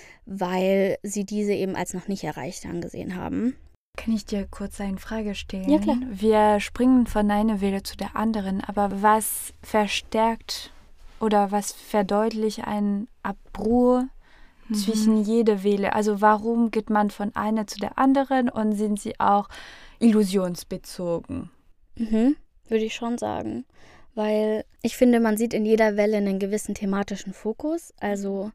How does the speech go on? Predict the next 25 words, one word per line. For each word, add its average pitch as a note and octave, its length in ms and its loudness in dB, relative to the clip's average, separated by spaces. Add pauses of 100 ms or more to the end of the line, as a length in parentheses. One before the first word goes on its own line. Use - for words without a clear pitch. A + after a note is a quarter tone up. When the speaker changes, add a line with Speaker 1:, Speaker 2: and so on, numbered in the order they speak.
(120)
Speaker 1:
man G#3 160 -2
könnte A3+ 280 2
das G#3+ 120 -2
jetzt G#3 160 -6
so A#3 100 0
betrachten, A3+ 540 -6
dass G3+ 200 -8
wir G3+ 160 -4
in G3 160 -4
Welle G3 240 0
eins A3+ 640 -4
eine A3+ 320 0
Hürde B3 280 4
überwunden A#3 640 -4
haben A#3+ 380 0 (440)
und G#3 160 -4
dann G#3+ 260 0 (140)
entwickelt A#3 500 2
man G#3 160 -2
sich G#3 180 -2
weiter A3 300 2
im G3+ 100 -6
Feminismus. F#3+ 680 -8
Es - 140 -10
gibt - 300 -12